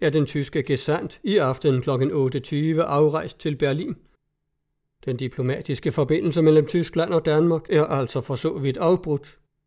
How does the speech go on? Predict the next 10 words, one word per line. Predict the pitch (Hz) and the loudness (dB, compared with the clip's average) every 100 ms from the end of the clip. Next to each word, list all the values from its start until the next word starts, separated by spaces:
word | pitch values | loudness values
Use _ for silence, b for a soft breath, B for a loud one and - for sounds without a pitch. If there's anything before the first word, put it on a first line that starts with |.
| _ _ - | _ _ -2
men | 131 | 0
der | 123 | 0
turde | - 127 120 | -4 -2 -2
herfor | 131 - 151 | -4 -6 -6
ikke | 147 139 147 | -4 0 6
være | 156 156 | 8 8
nogen | 175 165 | 8 6
grund | 170 180 | 4 2
til | - 170 | 0 -2
frygt. | - 185 - - | -2 -6 -6 -18